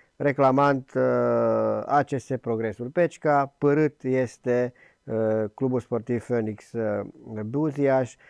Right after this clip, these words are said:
admite excepția tardivității invocată de, uh, părâtul C S Phoenix Buziaș, respinge sesizarea formulată de reclamant A C S Progresul Pecica împotriva, uh, părâtului C S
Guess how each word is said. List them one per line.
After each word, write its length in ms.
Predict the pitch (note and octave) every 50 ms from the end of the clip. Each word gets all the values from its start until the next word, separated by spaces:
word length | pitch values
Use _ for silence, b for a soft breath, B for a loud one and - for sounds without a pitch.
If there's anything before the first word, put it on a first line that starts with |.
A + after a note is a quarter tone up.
| b b b
admite 640 | b C3+ C3+ C3 D3 E3+ F3 E3 - D#3 D3+ D#3+ -
excepția 760 | - C3+ A#2 - - - E3 E3+ E3 _ - D#3+ D3+ C#3+ C#3
tardivității 1160 | C#3 - - D#3 D3+ C#3+ C3+ C3+ B2+ A#2+ B2 A#2 - - D3 D3+ C#3 - - C#3+ C#3+ C3+ A2 C3+
invocată 760 | B2+ B2 A2+ A#2 A#2 A2 - - C#3+ C#3+ C#3+ C#3 - C#3 C3
de, 400 | A#2+ A#2 A2+ B2+ C3 C#3 C#3 C3+ b b b b b b b b b _
uh, 160 | - B2+ A#2+ A#2 A2
părâtul 440 | - C3+ C3+ D3 D3 C#3 - C3 B2
C 60 | A2
S 220 | - C#3 C3 A#2+ - C3 A#2 -
Phoenix 460 | - B2+ A#2+ G#2+ G#2 G#2+ G#2 G#2 -
Buziaș, 600 | - C#3 E3 F#3+ G3 E3 E3+ F3 D#3+ D#3 C#3+ - _ _ _ -
respinge 880 | C#3+ C#3+ D#3 C#3+ - - - G3 G#3 G3+ F#3 D#3+ C#3+ D3 D3 D#3 D3+ _ _ _ _ _ _ _
sesizarea 680 | _ - - D3+ C3+ - C#3 B2 B2+ D3+ D#3+ D#3+ D3+ C#3
formulată 760 | - - C#3+ C#3 C3+ B2+ B2 A#2+ C3 C#3 C#3+ C3+ - C3 A#2+
de 380 | A2+ A#2 C3 C#3 D3 D3 C#3+ b b b b b
reclamant 680 | - B2+ B2+ A#2+ - B2+ B2 A#2 A#2 C3 D3+ D#3+ D3+ -
A 160 | G#2 C3+ C3
C 60 | B2+ -
S 200 | B2 A2+ - - C3 A#2
Progresul 520 | - A#2+ A2+ A2 A#2 A#2 A2 - - G2
Pecica 480 | F#2+ - C#3 D3 D#3 - - - C3+ C3
împotriva, 840 | C3+ D3+ D3 C3+ B2 A2+ G#2+ A#2+ A#2 C3 C3+ A#2+ A#2+ A#2+ B2 B2 B2 b b b b b b
uh, 220 | - A#2 A2+ A2 -
părâtului 580 | C3+ B2 B2+ C#3+ C#3+ C#3 - C3 B2 A#2+ A2+
C 60 | -
S 240 | - C#3+ C#3+ C3 -